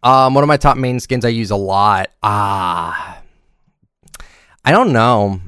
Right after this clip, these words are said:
There's so many skins in the game, and the fact that I only have ten preset slots, I'm sorry, I'm still an-, being annoying with that, but it, it's true.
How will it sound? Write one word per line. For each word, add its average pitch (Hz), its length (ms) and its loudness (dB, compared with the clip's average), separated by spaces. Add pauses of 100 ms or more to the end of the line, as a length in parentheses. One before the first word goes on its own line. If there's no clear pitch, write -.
(140)
There's 151 200 0
so 196 140 0
many 220 120 0
skins 180 260 -4
in 139 60 -12
the 156 80 -2
game, 135 280 -2
and 120 80 -4
the 107 80 -6
fact 123 280 -2
that 120 80 2
I 117 80 -2
only 117 160 -2
have 113 160 -2
ten 113 200 0
preset 110 380 -4
slots, 98 300 -4
I'm 98 80 -10
sorry, 101 260 -4
I'm 98 80 -6
still 98 240 -6
an-, 95 180 -8 (320)
being 104 200 -6
annoying 101 340 -4
with 98 160 -6
that, 98 180 -4
but 98 140 -6
it, 98 180 -6
it's 104 180 -12
true. 107 420 -4